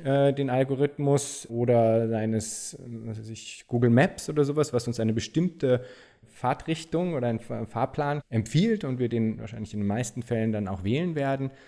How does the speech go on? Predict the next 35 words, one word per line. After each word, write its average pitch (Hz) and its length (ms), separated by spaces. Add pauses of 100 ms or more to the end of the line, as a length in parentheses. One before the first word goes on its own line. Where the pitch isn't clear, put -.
(340)
und 131 220
so 123 100
weiter 113 300
und 117 100
so 123 80
fort. 120 380 (320)
Also 123 260
das 135 160
heißt, 120 340
es - 140
gibt - 260
quasi 131 800 (180)
in 123 120
einer 117 80
ganz 127 160
pragmatischen 123 800
Art 131 240
und 123 160
Weise 120 580
eine, 117 600
eine 110 180
Formung 143 480
unserer 131 420
Umwelt 123 680
durch 139 280
Algorithmen. 101 800 (640)
Was 123 160
mich 151 160
interessiert, 160 640
ist 147 200
auch, 117 360
sagen, 131 300
eine 123 220
Frage 127 400
der, 117 440